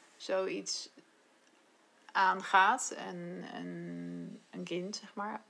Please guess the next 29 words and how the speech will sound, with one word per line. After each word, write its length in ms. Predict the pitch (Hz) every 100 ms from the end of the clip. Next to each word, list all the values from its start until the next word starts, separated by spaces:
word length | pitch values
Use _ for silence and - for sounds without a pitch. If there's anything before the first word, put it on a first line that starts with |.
| -
En, 260 | 190 175 - - _ - - _ _ _ - - _
ah, 320 | 190 185 175
het 160 | 175 175
is 120 | 175
nog 160 | 175
de 100 | 170
vraag 360 | 175 - - -
of 140 | - -
je 80 |
dan 280 | - - - - - -
een 60 |
kind 160 | 202 -
kan 140 | 165 160
krijgen 360 | 160 - 214
natuurlijk. 380 | 208 226 214 -
Dat 100 | -
weet 140 | 170 170
je 100 | 160
ook 100 | 190
niet. 200 | - 214
Dat 140 | 190
was 160 | 160 -
bij 100 | 175
ons 160 | 180
ook 80 | 196
wel 80 | 202
een 40 | 202
tijdje 240 | 196 208
spannend. 520 | - 208 214 269 -